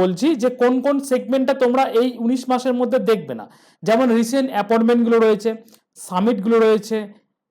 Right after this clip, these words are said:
ইনডেক্সগুলো রয়েছে, এইগুলো কিন্তু তোমাদের চেঞ্জ হয়। আরবিআই এর যে রেটগুলো রয়েছে, এগুলো যেগুলো ডাইনামিক পোর্শন রয়েছে সেগুলো তোমরা বাদ দেবে, আর যেগুলো স্ট্যাটিক পোর্শন আছে, ধরো কোনো একটা লেখক বা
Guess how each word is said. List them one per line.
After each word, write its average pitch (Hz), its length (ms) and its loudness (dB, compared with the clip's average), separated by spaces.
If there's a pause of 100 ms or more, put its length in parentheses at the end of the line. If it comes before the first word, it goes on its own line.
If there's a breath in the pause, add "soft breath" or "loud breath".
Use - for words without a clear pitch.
(220)
ইনডেক্সগুলো 233 580 2 (100)
রয়েছে, 214 240 2 (160)
এইগুলো 240 300 0
কিন্তু 262 260 -2
তোমাদের 262 240 0 (120)
চেঞ্জ 233 280 2
হয়। 139 120 -2 (140)
আরবিআই 220 400 2
এর 240 160 2
যে 240 60 4 (120)
রেটগুলো 226 380 0 (100)
রয়েছে, 214 280 0 (440 loud breath)
এগুলো 247 180 2 (120)
যেগুলো 240 280 2 (160)
ডাইনামিক 247 400 2 (100)
পোর্শন 269 360 -2
রয়েছে 277 200 -2 (100)
সেগুলো 240 320 0
তোমরা 240 260 2
বাদ 196 100 4 (120)
দেবে, 208 160 0 (440 loud breath)
আর 170 140 0
যেগুলো 226 320 2
স্ট্যাটিক 262 440 -2
পোর্শন 240 340 -2
আছে, 143 200 -8
ধরো 247 180 4 (240)
কোনো 240 160 2 (100)
একটা 254 180 -4 (120)
লেখক 247 260 -2 (380 soft breath)
বা 220 80 2